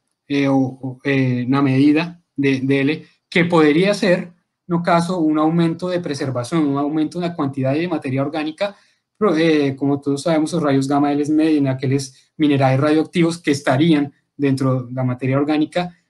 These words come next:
más, eh, ainda deben ser feitos análisis bioquímicos directos para avaliar a cantidad y a cantidad y al mismo tiempo a maduración de, de toda esa materia orgánica, como va a ser mostrado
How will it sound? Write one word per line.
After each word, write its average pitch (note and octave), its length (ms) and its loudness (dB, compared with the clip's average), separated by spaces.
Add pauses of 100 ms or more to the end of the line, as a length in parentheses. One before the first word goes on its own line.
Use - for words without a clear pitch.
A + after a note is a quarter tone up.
(140)
más, G3 400 0
eh, C3+ 640 0 (320)
ainda D3 320 0
deben D#3+ 200 2
ser E3+ 160 -2
feitos D#3+ 280 -6
análisis C3 320 -2
bioquímicos C#3+ 640 -4
directos C3 440 -4
para C3 220 -2
avaliar A#2 340 -2
a A#2+ 100 -8
cantidad B2+ 480 -2
y D#3 240 2
a C3 80 0
cantidad A#2 580 -4
y - 560 -6
al C3+ 100 6
mismo B2 220 2
tiempo C3 240 0
a C3+ 40 2
maduración A#2+ 560 0
de, A#2 120 -8
de A#2+ 140 -10
toda A#2+ 180 -8
esa B2 140 -8
materia A#2 300 -6
orgánica, B2 400 -4 (320)
como B2 240 2
va A2 80 2
a - 20 2
ser A#2 160 -2
mostrado A#2 640 0